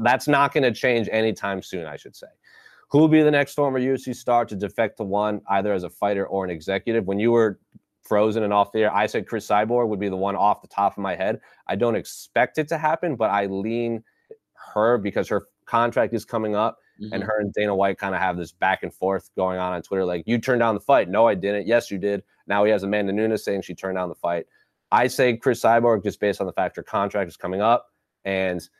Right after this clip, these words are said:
Speaker 1: uh, sh-, her and Dana White have not seen eye to eye lately.
Speaker 2: Yeah, I, I think Chris Cyborg might end up with Bellator. I mean, she's worked with Scott Coker in the past,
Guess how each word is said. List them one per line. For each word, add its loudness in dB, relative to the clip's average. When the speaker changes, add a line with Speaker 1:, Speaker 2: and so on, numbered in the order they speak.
Speaker 1:
uh, -4
sh-, -20
her 0
and -2
Dana -2
White 2
have -8
not -2
seen -10
eye -4
to -6
eye -4
lately. -12
Speaker 2:
Yeah, -6
I, 2
I 4
think -2
Chris 0
Cyborg 2
might 0
end 0
up 0
with -12
Bellator. -4
I -8
mean, -4
she's -4
worked 2
with -2
Scott 0
Coker 0
in -6
the -8
past, 0